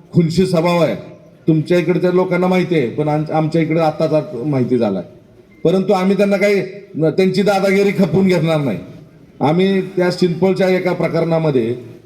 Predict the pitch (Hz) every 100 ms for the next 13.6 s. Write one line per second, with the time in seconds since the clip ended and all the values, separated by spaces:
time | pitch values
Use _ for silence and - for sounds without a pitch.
0 | - 151 170 170 170 156 175 175 175 165
1 | 151 156 156 165 147 139 131 110 95 -
2 | - - - - - _ - 113 147 165
3 | 160 165 190 202 196 190 190 185 180 185
4 | 185 147 165 120 110 131 156 143 165 180
5 | - - - - - - - - - -
6 | - 151 170 165 165 185 190 151 135 -
7 | - - - 139 147 175 185 190 175 170
8 | 175 175 165 170 170 - 160 160 160 165
9 | 156 156 156 160 143 156 147 151 151 151
10 | 139 135 123 120 127 - - - - -
11 | - - 147 151 160 160 170 170 156 -
12 | - - 147 156 151 156 135 160 160 160
13 | 151 151 147 120 107